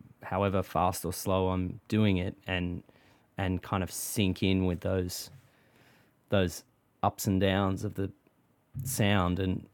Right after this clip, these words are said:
uh, yeah, that's, I think that's what we do that kind of gets people, because we sort of start to become part of one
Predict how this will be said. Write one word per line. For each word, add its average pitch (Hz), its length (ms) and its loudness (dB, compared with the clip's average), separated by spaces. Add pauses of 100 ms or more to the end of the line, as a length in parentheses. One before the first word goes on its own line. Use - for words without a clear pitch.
(160)
uh, 87 300 -6 (160)
yeah, 98 200 2
that's, - 340 -6 (840)
I - 80 -8 (100)
think 101 260 0
that's 87 380 -4
what 98 240 -4 (520)
we 101 160 0
do 92 340 0
that 90 220 -8 (720)
kind 90 260 -8
of - 160 -12 (680)
gets - 260 0
people, 90 400 -2
because - 400 -8
we - 260 -8
sort - 200 -8
of - 60 -14
start - 400 0
to 113 60 -10
become 92 600 -2 (760)
part 92 320 0
of 92 160 -6
one 95 420 -2